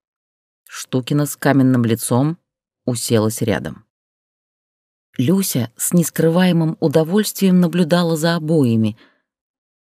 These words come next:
Вот же ж пара! Люсе всегда нравились красивые люди.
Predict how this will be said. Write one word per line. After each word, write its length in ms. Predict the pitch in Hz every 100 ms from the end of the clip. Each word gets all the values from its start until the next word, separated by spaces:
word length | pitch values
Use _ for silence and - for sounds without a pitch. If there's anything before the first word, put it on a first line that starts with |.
| _ _ _ -
Вот 440 | 110 120 202 190
же 140 | 160
ж 160 | 190 - _
пара! 540 | - 165 139 123 120 - _ _ _ _ _ - _
Люсе 340 | 165 247 -
всегда 360 | 226 - 185 226
нравились 500 | 233 247 226 202 -
красивые 600 | - 185 - 202 190 196
люди. 460 | 185 190 135 110